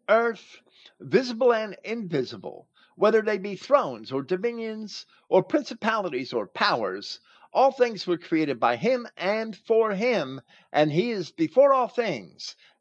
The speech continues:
and by him all things consist. The verses which both precede and follow that passage unmistakably indicate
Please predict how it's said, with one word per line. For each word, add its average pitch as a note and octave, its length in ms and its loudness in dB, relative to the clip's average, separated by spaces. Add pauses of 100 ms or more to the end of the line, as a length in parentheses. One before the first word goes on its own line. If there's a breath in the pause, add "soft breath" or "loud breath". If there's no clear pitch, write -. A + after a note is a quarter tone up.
(120)
and C#3 400 0
by G#3+ 320 0
him G3 440 -4
all D#3 400 2
things C#3 520 -6
consist. - 920 -10 (680 loud breath)
The C#3 100 2
verses C#3+ 480 2
which C3 240 -10
both B2+ 300 2
precede G3+ 640 -8
and A3 280 -6
follow B3 380 0
that A#3+ 180 -6
passage - 640 -8 (320 loud breath)
unmistakably G#3+ 920 2 (100)
indicate F#3+ 560 -2